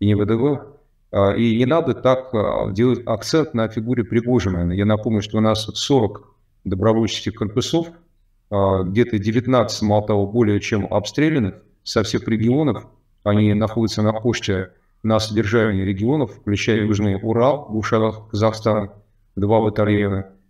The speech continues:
А, Чечня, естественно, известная всем, четыре батальона. Алай батальон, один из первых там оказался, между прочим, на Держи Запорожье. Казаки, большой союз, много тысяч человек.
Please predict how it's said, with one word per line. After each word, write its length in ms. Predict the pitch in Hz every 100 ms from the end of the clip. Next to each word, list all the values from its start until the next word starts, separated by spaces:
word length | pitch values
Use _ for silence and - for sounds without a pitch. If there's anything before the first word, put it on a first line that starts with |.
| _
А, 640 | - 101 98 95 92 87 85
Чечня, 420 | - - 117 131
естественно, 400 | 143 - 113 117
известная 420 | 104 107 107 110
всем, 300 | 104 110 104
четыре 320 | 104 - 120 107
батальона. 580 | 101 104 104 98 92 95 _ _
Алай 560 | 113 113 117 135 127 123 - -
батальон, 640 | 107 117 113 110 107 104 - -
один 180 | 104
из 180 | 104 104
первых 280 | 127 117 104
там 140 | 104
оказался, 460 | 95 107 101 95 -
между 180 | 95 -
прочим, 340 | 101 - 95 _ _ _ -
на 400 | 107 107 104 104
Держи 320 | 117 - 101
Запорожье. 720 | 95 117 110 101 104 95 - _
Казаки, 720 | - 123 123 120 - 120 143 - _ -
большой 340 | 107 110 123
союз, 540 | 110 120 113 107 - 98
много 340 | 101 120 113
тысяч 380 | 110 117 - -
человек. 400 | 110 107 104 -